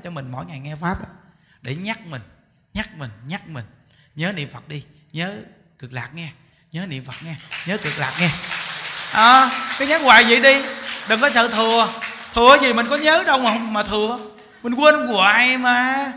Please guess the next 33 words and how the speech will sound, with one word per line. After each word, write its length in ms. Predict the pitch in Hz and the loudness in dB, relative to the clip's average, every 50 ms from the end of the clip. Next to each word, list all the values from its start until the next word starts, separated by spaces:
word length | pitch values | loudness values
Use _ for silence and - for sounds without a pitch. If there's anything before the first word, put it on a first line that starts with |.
| - - - - _ - _ - | -14 -18 -20 -20 _ -20 _ -8
Ngày 560 | 233 233 226 214 208 214 226 240 247 247 247 | -6 -2 2 4 6 8 8 8 6 4 2
mà 140 | 240 247 240 | 0 -2 0
lo 200 | 247 262 269 269 | 0 0 0 -2
buôn 280 | 269 269 277 269 254 | -2 -4 -8 -4 0
bán, 260 | 269 277 285 302 339 - - - - - - _ _ _ _ _ _ _ _ - - - - - - | 2 2 4 2 0 -2 -8 -16 -20 -20 -20 _ _ _ _ _ _ _ _ -20 -20 -20 -20 -18 -14
nhớ 300 | 262 254 269 277 285 320 277 | -12 -8 -6 -4 -4 -2 -2
được 120 | 226 208 233 | -4 -2 -2
mấy 180 | 269 277 302 | 0 0 0
lần. 220 | 277 233 196 190 190 202 202 202 202 214 226 262 - - | 2 2 2 2 0 -6 -10 -12 -14 -14 -16 -18 -16 -12
Trời 380 | 226 220 214 208 208 214 214 214 | -10 -8 -6 -6 -6 -6 -6 -6
ơi, 540 | 226 233 233 233 233 233 233 226 226 220 214 202 - - _ | -6 -6 -6 -4 -4 -6 -6 -8 -10 -12 -14 -16 -18 -20 _
tiêu 300 | - 233 240 233 233 226 233 | -14 -12 -10 -10 -10 -10 -10
tỏi 220 | - - - 208 240 | -8 -8 -8 -8 -8
hành 260 | 226 190 175 165 165 | -8 -10 -10 -10 -12
bột 120 | 160 160 160 | -12 -14 -12
ngọt. 280 | 170 175 151 151 147 - - - - - - - - - - - - - - - - - - - - - - - - - | -8 -6 -6 -6 -6 -8 -12 -16 -16 -16 -14 -12 -12 -10 -10 -10 -8 -8 -8 -10 -10 -10 -10 -10 -10 -12 -12 -14 -12 -10
Mình 100 | 220 226 | -8 -6
cứ 60 | 269 277 | -6 -4
nhớ 260 | 277 285 302 311 330 | -2 0 0 0 0
cái 100 | 339 320 254 | -2 -4 -4
vụ 120 | 220 226 | -4 -2
đó 120 | 240 269 | -2 -2
là 160 | 269 254 240 190 | -2 -4 -4 -6
thối 220 | 202 233 277 285 277 | -6 -8 -8 -6 -4
tiền. 680 | 247 214 208 208 208 214 214 214 208 214 214 - - | -2 0 0 0 0 -2 -4 -6 -10 -14 -16 -16 -14
Đưa 100 | 226 247 | -12 -10
tiền 240 | 240 233 208 202 208 | -8 -6 -6 -6 -4
rồi 100 | 202 202 | -6 -6
thối 180 | 202 226 262 262 | -6 -6 -8 -8
tiền, 360 | - 208 196 190 190 190 190 | -4 -4 -2 -2 -2 -4 -6
rồi 80 | 185 185 | -8 -8
tính 200 | 233 233 247 240 | -8 -10 -8 -4
tiền. 260 | 226 196 190 185 180 | -2 -2 -2 -2 -4